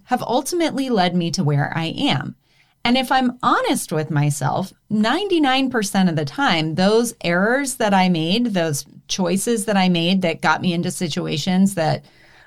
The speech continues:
were uncomfortable in some way, you know, when I said yes to working with a client who proved to be a huge pain in the butt, or when I spent money on a thing that I ultimately didn't use or turned out to be kind of a,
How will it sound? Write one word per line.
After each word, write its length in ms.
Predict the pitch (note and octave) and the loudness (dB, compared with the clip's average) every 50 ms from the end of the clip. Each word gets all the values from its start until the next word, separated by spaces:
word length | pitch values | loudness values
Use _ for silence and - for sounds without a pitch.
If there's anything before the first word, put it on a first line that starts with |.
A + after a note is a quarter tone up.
| _ _ - | _ _ -2
were 440 | F3+ F3+ E3+ E3 E3 D#3+ D#3 C#3+ - _ _ - | 0 2 2 4 2 2 0 -2 -4 _ _ -6
uncomfortable 640 | E3 D3+ D3 D3+ D3 D3 F#3+ F#3 A3 A#3 B3 B3+ | -4 -2 -2 -4 -4 -4 -2 0 0 2 2 0
in 140 | B3+ B3+ B3 | 0 0 0
some 220 | B3 C4 B3+ B3 | 0 0 0 2
way, 200 | B3+ B3+ C4 C4 | 2 2 0 0
you 160 | C4 A#3+ F#3+ | 0 0 0
know, 200 | D#3+ D3 D3 D3 | 2 2 2 2
when 240 | D3 D3 D#3+ D#3+ D#3+ | 2 2 0 0 0
I 200 | D#3 D#3 D#3 D#3+ | 0 0 0 -2
said 320 | D3+ - - - G3+ F#3+ F3 | -2 -4 -2 -2 -2 0 0
yes 300 | G#3+ B3 A#3 D#3 C#3+ - | 0 0 0 -2 -2 -4
to 80 | - D3 | -4 -4
working 340 | C3+ C#3+ D#3 C#3+ D#3+ D#3 | -4 -4 -4 -2 -2 -2
with 160 | D#3+ D#3+ D3+ D#3+ | -2 -4 -4 -6
a 60 | D#3+ | -8
client 520 | - - - F#3+ F#3+ G3 F#3 D#3 D3 - | -6 -2 0 2 2 2 2 2 0 -4
who 200 | D3+ D#3 F3 D3+ | -4 -4 -4 -4
proved 460 | C#3+ - - - G3 E3+ E3 D3 - | -4 -6 -4 -2 -2 -2 -2 -4 -4
to 80 | - E3+ | -4 -2
be 200 | C#3+ D#3 D#3 D#3 | 0 0 -2 -2
a 100 | - E3+ | -4 -6
huge 460 | C#3+ - - - A#3+ A#3 A#3 G#3+ G3 | -10 -6 -4 -2 0 0 0 0 -2
pain 200 | - A3+ G#3+ G3+ | -2 0 2 4
in 80 | G3+ G3+ | 4 4
the 60 | G#3+ | 4
butt, 280 | B3 C#4+ G#3 - - - | 4 4 2 2 0 0
or 380 | - G3 F#3+ F3+ F3+ F3 - - - - - - _ | 2 2 4 4 4 2 0 -4 -10 -20 -20 -14 _
when 460 | - F#3 F#3+ G3 G3 G3 G3 G3 G3 G3 | 0 2 4 4 6 6 6 4 4 2
I 540 | F#3 F#3 F3+ F3+ F3 F3+ F3 F3 F3+ F#3 F#3+ - _ _ | 2 2 2 2 2 2 2 2 2 0 0 -4 _ _
spent 400 | - - - - E3+ F3+ F#3 - | -10 -6 -4 0 0 0 2 2
money 320 | F3+ G3 A#3 C4+ C#4+ A#3+ | 2 2 4 2 2 2
on 160 | - D3 F3 | 2 2 2
a 60 | F3 F3 | 2 0
thing 260 | C#3+ F3+ E3+ E3+ E3+ | 0 0 0 0 0
that 100 | E3 F3 | 2 2
I 80 | F3 | 2
ultimately 540 | E3 C#3+ F3+ E3+ - G3 F#3 F3+ D#3+ D#3 F3+ | 2 2 0 2 2 2 2 2 2 0 0
didn't 320 | D#3+ C#3+ F3+ F3 G3 - D#3+ | 0 0 2 2 2 2 2
use 520 | E3 F3 G#3+ C4 C4 F3+ D#3 D3 D3 - | 2 2 2 2 2 2 2 0 -2 -2
or 380 | - E3+ D#3+ D#3 D#3+ E3 D3+ - | -2 -2 0 0 0 -2 -4 -4
turned 260 | - F#3 F3+ F3 F3 | -2 -2 0 2 2
out 120 | F3 F3+ F3+ | 0 0 0
to 60 | - | -2
be 100 | G3+ G3+ | -4 -4
kind 260 | G3+ - G3 G#3 G3+ | -2 0 2 2 2
of 220 | G#3+ G#3 G#3 G3+ | 2 2 2 0
a, 80 | F#3+ F#3+ | -2 -4